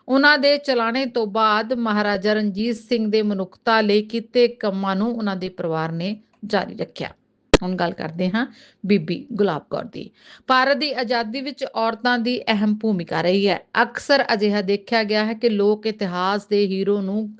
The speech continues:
ਕਦੇ ਨਹੀਂ ਭੁੱਲਦੇ, ਪਰ ਇਤਿਹਾਸ ਦੀ ਅਦਾਕਾਰਾ ਭਾਵ ਜੇਕਰ ਕਿਸੇ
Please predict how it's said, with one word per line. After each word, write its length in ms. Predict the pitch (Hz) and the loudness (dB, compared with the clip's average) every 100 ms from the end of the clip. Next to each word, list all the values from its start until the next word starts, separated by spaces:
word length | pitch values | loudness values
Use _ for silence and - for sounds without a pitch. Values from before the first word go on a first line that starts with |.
| _ _ - | _ _ -2
ਕਦੇ 340 | 262 247 302 277 | 2 4 4 2
ਨਹੀਂ 300 | 220 180 180 | -2 -6 -8
ਭੁੱਲਦੇ, 400 | - 190 165 175 170 - | -4 -4 -2 -6 -8 0
ਪਰ 220 | 262 277 285 | 2 4 2
ਇਤਿਹਾਸ 540 | 285 285 262 247 254 254 | -4 -6 -4 -2 -2 -2
ਦੀ 160 | 269 247 | -8 -6
ਅਦਾਕਾਰਾ 420 | 233 240 247 254 262 | -4 -2 -2 -2 0
ਭਾਵ 320 | 254 233 233 | 0 0 0
ਜੇਕਰ 320 | 220 240 254 | 2 2 2
ਕਿਸੇ 300 | 254 262 269 | 0 0 0